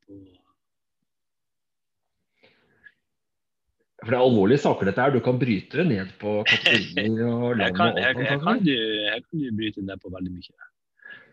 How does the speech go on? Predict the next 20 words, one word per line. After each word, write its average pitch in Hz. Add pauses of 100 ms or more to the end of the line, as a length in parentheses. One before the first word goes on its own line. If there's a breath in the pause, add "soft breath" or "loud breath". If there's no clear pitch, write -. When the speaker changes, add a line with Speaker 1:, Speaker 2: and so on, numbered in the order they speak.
(100)
Speaker 2:
For 143
mens, 131 (160)
mens 135
du 139
leter 110
litt 117
nå, 151
så 170
kan 117
vi 131
jo 139
til 110
og 113
med 123
reklamere 110
litt 127
grann 92
for 117
de 117
statistikksidene 101